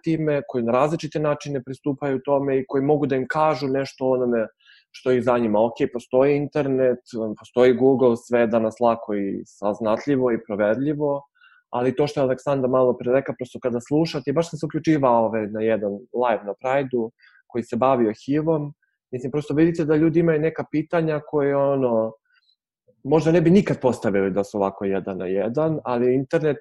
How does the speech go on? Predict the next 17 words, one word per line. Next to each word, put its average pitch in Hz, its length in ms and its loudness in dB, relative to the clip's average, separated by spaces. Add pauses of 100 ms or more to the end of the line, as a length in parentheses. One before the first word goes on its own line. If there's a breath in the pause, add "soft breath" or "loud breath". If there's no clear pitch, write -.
(200)
te, 127 260 0
mislim, 120 280 -10
pored 127 240 0
toga 127 220 -2
što 120 180 -10
te, 127 60 -6
ono, 120 120 -2
malo 123 240 0
oslobađa 113 440 -2
odgovornosti, 123 680 0
oslobađa 147 420 0 (100)
te 127 120 -12
tog 131 160 -4
straha 143 420 -2
da 123 140 0
pitaš - 360 -4
stvari. 90 360 -8